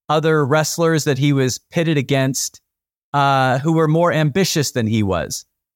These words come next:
And so he, he tells this very interesting story where he was,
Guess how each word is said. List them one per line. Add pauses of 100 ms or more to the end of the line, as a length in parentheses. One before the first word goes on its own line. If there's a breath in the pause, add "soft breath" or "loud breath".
(200)
And
so
he,
he
tells
this
very
interesting
story
where (480)
he
was,